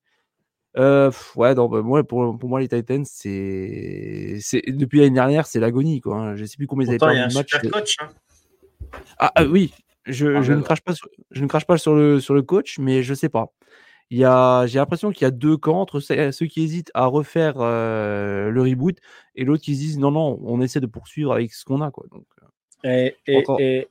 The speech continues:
Speaker 2: et, et Hopkins, c'est, voilà, il a marqué un T D, mais, mais, euh, est-ce que,
Speaker 1: Ah, c'est
Speaker 2: est-ce qu'on
Speaker 1: plus
Speaker 2: lui passe passer le ballon ? Je sais pas, est-ce que les quarterbacks sont pas capables de lui donner ? Euh, la O-line, elle est, elle est, elle est nulle.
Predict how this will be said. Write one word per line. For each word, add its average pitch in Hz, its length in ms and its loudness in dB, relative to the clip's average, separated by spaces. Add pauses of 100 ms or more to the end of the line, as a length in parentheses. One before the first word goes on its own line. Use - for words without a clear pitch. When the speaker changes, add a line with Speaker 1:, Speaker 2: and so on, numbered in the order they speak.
Speaker 2:
et, 120 520 0
et 131 100 4
Hopkins, 127 420 2
c'est, 110 640 0 (1300)
voilà, 147 160 6
il 135 120 2
a 117 60 -2
marqué 113 280 -4
un 120 80 0
T 147 180 0
D, 208 180 -2
mais, 110 240 -4
mais, 104 260 -6
euh, 95 280 -8 (920)
est-ce 120 160 -10
que, 131 100 -2
Speaker 1:
Ah, 123 60 6
c'est 120 60 6
Speaker 2:
est-ce 113 140 -2
qu'on 135 80 4
Speaker 1:
plus 127 80 6
Speaker 2:
lui 113 60 -4
passe 127 180 0
passer 123 280 -2
le 117 60 -10
ballon ? 135 340 0
Je 127 120 -10
sais - 160 -14
pas, 147 120 6
est-ce 147 120 0
que 123 100 -4
les 110 80 -2
quarterbacks 117 460 -2
sont - 100 -20
pas 117 100 -4
capables 120 320 -2
de 123 80 -2
lui 117 120 -2
donner ? 143 360 -4 (500)
Euh, 107 1160 2
la 123 220 6
O-line, 135 340 6
elle 113 160 2
est, 110 420 2
elle 110 160 -8
est, 104 480 -6
elle 110 140 -12
est 110 140 -12
nulle. 156 220 -4